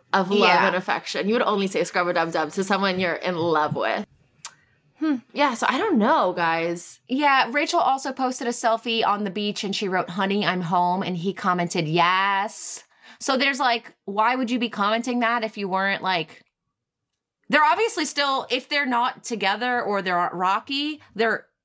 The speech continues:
Speaker 2: communicating. They're still on good terms. Bachelor Data pointed something out that there were two comments on a recent video of Matt's that said, "Where's Rachel?" And she checked again and he, the comments were deleted.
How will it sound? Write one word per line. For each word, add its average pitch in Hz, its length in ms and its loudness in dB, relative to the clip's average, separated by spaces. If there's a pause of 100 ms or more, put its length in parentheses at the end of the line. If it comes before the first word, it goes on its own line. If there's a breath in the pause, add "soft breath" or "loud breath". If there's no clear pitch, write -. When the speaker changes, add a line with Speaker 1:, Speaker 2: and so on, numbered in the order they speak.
(220)
Speaker 2:
communicating. 196 920 -2 (520)
They're 208 120 4
still 247 300 2
on 190 160 0
good 175 180 0
terms. 208 680 -2 (360 loud breath)
Bachelor 349 420 2
Data 214 360 0
pointed 233 280 -2
something 240 340 -4
out 240 360 0
that 190 280 0 (120)
there 202 260 -2
were 202 80 -2
two 226 260 -4
comments 196 540 -2
on 185 180 0
a 175 80 0
recent 180 380 -4
video 175 380 0
of 170 200 -2
Matt's 160 380 -2
that - 160 -8
said, 165 220 -2
"Where's 156 420 -2
Rachel?" 202 560 -2 (340 loud breath)
And 202 200 2
she 196 180 0
checked - 400 -2 (240)
again 170 580 0
and 175 220 0
he, 156 180 -14
the 160 140 -2
comments 147 380 -2
were 147 80 -4
deleted. 139 520 -6